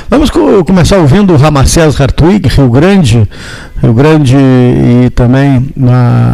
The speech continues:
a participação, né, do Paulo Ricardo Correia. Vamos começar pelo Ramacés, vamos a Rio Grande, eh, abrir, eh, o nosso espaço pra Noiva do Mar, hoje, eh, agora quando são uma e quatorze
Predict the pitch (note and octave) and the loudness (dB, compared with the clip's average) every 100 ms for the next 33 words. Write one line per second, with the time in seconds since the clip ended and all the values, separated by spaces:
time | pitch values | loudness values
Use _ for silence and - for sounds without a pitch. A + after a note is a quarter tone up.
0 | A#2 A#2 B2+ - - A#2+ A2 D3 D#3 D3+ | 0 0 -2 -2 -2 -2 0 0 2 0
1 | B2 B2+ A#2 - C3 A#2+ A#2 - B2+ B2+ | 0 -2 -2 -2 -2 0 -2 -2 -2 0
2 | A#2 A#2 G#2 - - - B2 G#2 D#3 E3+ | -2 0 -2 -6 -16 -4 0 2 2 2
3 | D#3+ C#3+ - - - - - - E3 - | 2 -2 -6 -16 -16 -18 -10 -4 -2 0
4 | E3+ F#3+ F#3 D3+ D3 C3+ A#2 F#3 G3 D#3 | 2 2 0 0 0 0 0 0 0 0
5 | C3+ D3+ C3 B2 C3+ F#3+ C#3+ B2+ - A2 | 0 0 0 2 2 0 0 -2 -2 0
6 | A2 A#2+ A#2 C3+ D3+ C#3+ B2 A#2+ B2+ D3 | 0 -2 0 0 2 0 0 0 0 0
7 | - C3+ - D#3 D3+ - A#2+ B2 A#2 A2+ | 0 -2 0 0 0 -2 -2 -2 0 0
8 | D#3+ D3 C#3+ B2 E3 F3 - - B2+ D3 | 2 2 0 0 0 0 -2 -2 0 0
9 | B2 B2 A2+ A2+ A2+ A#2+ A#2+ B2 C3+ C3 | 0 0 0 0 -2 0 0 0 0 0
10 | C3 - C#3+ G3 F3+ - C#3 - G3+ G3 | -2 0 2 2 0 0 -4 0 0 2
11 | C3+ A2 | 2 2